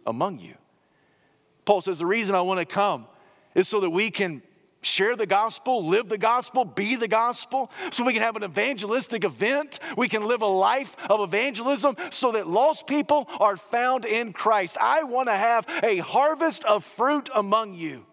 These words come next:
And certainly as you read the Bible, the fruit that God wants us to produce is he wants the gospel to be on our lips and in our lives in such a way that it draws lost people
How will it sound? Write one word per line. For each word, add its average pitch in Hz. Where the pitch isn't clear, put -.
And 214
certainly 185
as 156
you 160
read 175
the 196
Bible, 180
the 135
fruit 214
that 170
God 185
wants 190
us 180
to 165
produce 143
is 151
he 196
wants 185
the 180
gospel 196
to 175
be 175
on 165
our 143
lips 185
and 175
in 170
our 147
lives 190
in 180
such 247
a 233
way 165
that 190
it 170
draws 170
lost 170
people 196